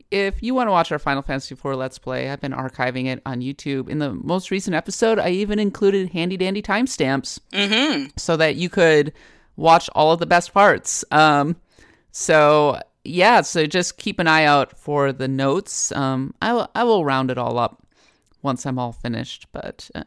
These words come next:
Speaker 1: yeah, I do intend to finish Final Fantasy four. I, I should be able to finish it by the end of the month. Like, I'm,
Speaker 2: Yeah.
Speaker 1: I'm really cruising.
Speaker 2: Yeah, you're, you're going at a good clip,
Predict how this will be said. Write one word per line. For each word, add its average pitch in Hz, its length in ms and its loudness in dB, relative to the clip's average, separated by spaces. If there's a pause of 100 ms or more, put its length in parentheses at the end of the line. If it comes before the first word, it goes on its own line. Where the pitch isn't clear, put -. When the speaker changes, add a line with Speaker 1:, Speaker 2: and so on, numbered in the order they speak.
Speaker 1:
yeah, 196 320 4
I 190 80 2
do 190 220 -2
intend 170 440 -4
to 135 60 -6
finish 131 260 -6
Final 127 220 -4
Fantasy 127 340 -8
four. 127 320 -6
I, 185 220 -8
I - 40 -10
should 214 260 -12
be - 100 -6
able 339 100 -8
to 180 60 -6
finish 196 400 -8
it 139 220 -4 (340)
by 151 160 -4
the 139 120 -6
end 165 120 -4
of - 20 -4
the 123 80 -4
month. 120 380 -2
Like, - 160 -8
I'm, 190 240 -8 (360)
Speaker 2:
Yeah. 180 220 8
Speaker 1:
I'm 123 60 8
really 196 140 4
cruising. 156 580 -2 (1040)
Speaker 2:
Yeah, 180 220 6
you're, 151 380 -2
you're 175 300 4
going 175 240 4
at 156 100 4
a 139 40 -10
good 151 180 -4
clip, 127 260 -2